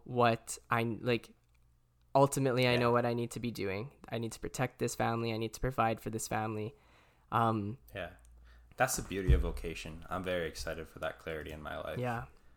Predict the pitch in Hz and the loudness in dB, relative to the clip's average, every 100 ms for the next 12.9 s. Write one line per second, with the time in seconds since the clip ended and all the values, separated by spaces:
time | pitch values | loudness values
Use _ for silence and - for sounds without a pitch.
0 | - - - - - - - 90 - - | -20 -20 -20 -12 -8 -8 -10 -14 -18 -20
1 | - - - 92 87 82 78 78 - 82 | -20 -20 -8 -2 -2 -4 -10 -10 -8 -8
2 | - 85 82 82 78 78 - - _ _ | -8 -8 -6 -8 -10 -14 -18 -20 _ _
3 | _ _ _ _ _ _ 85 80 80 80 | _ _ _ _ _ _ -12 -10 -10 -10
4 | 80 78 _ 87 76 78 - 92 87 82 | -12 -14 _ -10 -10 -10 -10 -8 -8 -10
5 | 85 87 87 85 - 73 78 80 73 73 | -8 -6 -6 -6 -8 -8 -10 -10 -10 -10
6 | - 95 85 - 82 76 - - - - | -12 -10 -10 -10 -10 -10 -12 -20 -20 -20
7 | - 98 107 107 87 - 107 95 95 90 | 0 2 2 0 -6 -6 -6 -4 -4 -4
8 | 90 85 - - 85 - 80 82 80 78 | -2 -4 -4 -4 -4 -4 -8 -6 -8 -10
9 | - 82 - 82 80 73 69 - - - | -10 -10 -8 -8 -8 -10 -12 -16 -16 -16
10 | 90 - - - - 135 123 107 - - | -12 -10 -8 -8 -4 2 2 2 -4 -6
11 | 92 78 76 - - - - - - - | -4 -4 -6 -14 -20 -14 -14 -14 -12 -8
12 | 113 113 104 117 - 120 107 - | -6 -6 -6 -6 -4 -4 -4 -8